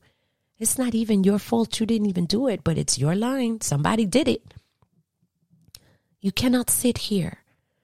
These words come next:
to say, "I am a priest of Orisha.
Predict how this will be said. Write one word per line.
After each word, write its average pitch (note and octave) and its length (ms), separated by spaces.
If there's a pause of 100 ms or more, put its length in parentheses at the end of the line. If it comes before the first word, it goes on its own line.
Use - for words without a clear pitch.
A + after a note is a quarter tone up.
(440)
to F3 120
say, F3 420 (420)
"I C#4+ 540
am A#3+ 140
a A3+ 80
priest D4 540
of A#3 120
Orisha. A#3+ 640